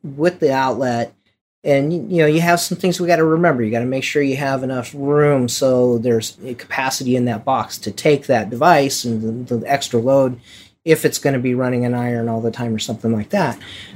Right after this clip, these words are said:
But, you know, it allows us to be able to monitor the power for the device. And if it's been on too long and you know that's the outlet that always is used for ironing, you would turn it off and then turn it back on later.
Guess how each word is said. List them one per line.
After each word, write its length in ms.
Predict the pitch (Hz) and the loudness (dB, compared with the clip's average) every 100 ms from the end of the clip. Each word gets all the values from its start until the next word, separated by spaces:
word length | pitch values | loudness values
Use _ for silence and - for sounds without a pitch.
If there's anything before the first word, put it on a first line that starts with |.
| - | -4
But, 280 | - 139 131 - - | 0 0 0 -6 -4
you 120 | 160 | 0
know, 440 | 135 123 120 117 110 _ _ _ _ | 0 0 -2 -4 -10 _ _ _ _
it 160 | 156 135 | 0 2
allows 500 | 127 147 160 170 151 | 2 2 4 4 4
us 340 | 143 139 120 - | 2 2 0 -8
to 100 | 123 | -4
be 220 | 131 135 | -2 -2
able 220 | 131 120 | -2 -4
to 280 | 113 - 120 | -4 -2 0
monitor 540 | 113 110 120 165 180 | 2 0 0 2 4
the 100 | 180 | 4
power 400 | 175 160 139 131 | 2 0 2 2
for 180 | 123 - | 0 0
the 120 | 117 | 0
device. 580 | 113 110 107 113 147 - - - - _ | 0 -2 -4 -6 -10 -14 -20 -20 -20 _
And 200 | 151 135 | 2 4
if 640 | 131 135 123 - - - - _ _ _ _ _ _ _ _ | 6 4 2 -6 -10 -12 -16 _ _ _ _ _ _ _ _
it's 200 | 135 131 | -6 0
been 200 | - 127 | 4 4
on 160 | 113 117 | 2 0
too 200 | - 156 | 2 4
long 520 | 156 170 220 247 - | 4 2 0 -4 -8
and 120 | 143 131 | -4 0
you 140 | 127 | 2
know 160 | 131 147 | 4 6
that's 280 | 139 135 | 4 4
the 100 | - | 2
outlet 380 | 120 143 139 127 | 4 4 2 0
that 140 | 113 - | -2 -2
always 340 | 127 135 143 147 | 2 4 4 2
is 140 | 131 | 0
used 240 | 139 139 | 0 0
for 100 | - | 2
ironing, 560 | 120 127 143 175 214 240 _ _ _ - | 2 2 0 2 0 -4 _ _ _ -2
you 240 | 131 127 | 2 2
would 180 | 127 131 | 2 0
turn 240 | - 131 | 0 2
it 60 | 147 | 4
off 320 | 120 147 - | 4 0 -2
and 120 | 147 | -2
then 160 | 131 131 | 0 -2
turn 200 | 127 123 | 0 0
it 60 | |
back 220 | 123 120 - | 0 -2 -2
on 220 | 120 120 | 0 2
later. 360 | 175 131 85 | 2 2 -2